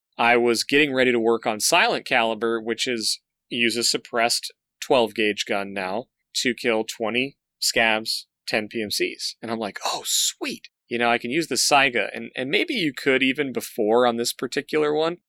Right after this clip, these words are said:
But I was like, "Okay, cool. I'm gonna get started with this. I'm gonna get suppressed." So I modded one top to bottom, the best I could find, high ergo, and, you know, R K three, redid the buttstock, redid all of it.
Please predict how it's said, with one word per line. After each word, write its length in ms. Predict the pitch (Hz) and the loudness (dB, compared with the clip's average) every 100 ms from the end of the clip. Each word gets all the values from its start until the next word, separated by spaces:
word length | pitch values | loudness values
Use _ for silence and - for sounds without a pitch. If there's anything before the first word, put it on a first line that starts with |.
| _ | _
But 100 | 151 | 4
I 60 | 151 | 6
was 100 | 131 | 6
like, 140 | 131 | 2
"Okay, 240 | 160 160 151 | 2 4 2
cool. 260 | - 165 | 4 4
I'm 80 | 117 | 4
gonna 140 | 139 143 | 2 2
get 160 | 123 | 2
started 500 | - - 139 151 147 | 2 4 6 6 4
with 160 | 131 - | 0 0
this. 320 | 139 135 - | 2 4 2
I'm 80 | 120 | -2
gonna 140 | 113 | -2
get 120 | 113 | 0
suppressed." 420 | - - 127 117 - | -2 -4 -4 0 0
So 100 | 110 | 0
I 80 | |
modded 640 | 120 117 123 143 151 160 143 | -4 -6 0 4 6 4 2
one 460 | 117 117 113 117 - _ _ _ | -2 -2 -2 -4 -10 _ _ _
top 320 | - 135 139 | 2 4 4
to 100 | - | -2
bottom, 540 | 110 113 113 113 113 107 | 0 4 4 4 0 -4
the 100 | 101 - | -10 -2
best 300 | 135 147 - | 2 4 2
I 100 | - | 0
could 180 | 123 117 - | 0 -6 0
find, 320 | 117 113 107 | 0 0 -2
high 360 | - 156 147 - | 0 2 2 2
ergo, 600 | 131 127 123 120 120 - _ - | -2 -2 0 0 -2 -4 _ -2
and, 240 | 120 110 - | -2 0 -2
you 140 | 120 | 0
know, 140 | 104 - | 0 0
R 200 | 156 147 | 2 2
K 240 | - 147 120 | 2 -2 -2
three, 520 | - 117 113 101 98 | -4 -6 -6 -6 -6
redid 380 | 156 170 160 139 | -2 -2 -2 -4
the 180 | 123 110 - | -4 -6 -2
buttstock, 520 | 110 - - 110 95 | -4 -2 -6 -6 -6
redid 260 | 127 156 143 | -6 -6 0
all 240 | 135 131 | 2 2
of 80 | 104 | 0
it. 160 | - - | -8 -20